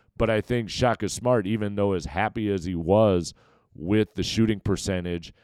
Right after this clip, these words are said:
and how the team played, is going to be extremely happy in the fact that they forced uconn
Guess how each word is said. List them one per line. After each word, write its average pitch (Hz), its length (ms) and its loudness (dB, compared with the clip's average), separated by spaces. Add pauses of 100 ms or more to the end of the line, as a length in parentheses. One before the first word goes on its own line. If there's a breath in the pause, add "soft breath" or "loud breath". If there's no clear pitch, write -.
(160 soft breath)
and 87 180 -8
how 101 260 4
the 95 140 0
team 92 320 -4
played, 107 600 2 (920)
is 95 180 -6
going 110 440 4
to - 160 -6
be 98 220 0
extremely 113 720 -2
happy 87 460 -4
in 98 280 -6
the 92 80 -2
fact 92 320 -4
that 85 140 -6
they 92 120 -2
forced 95 500 -2 (380 soft breath)
uconn 92 640 0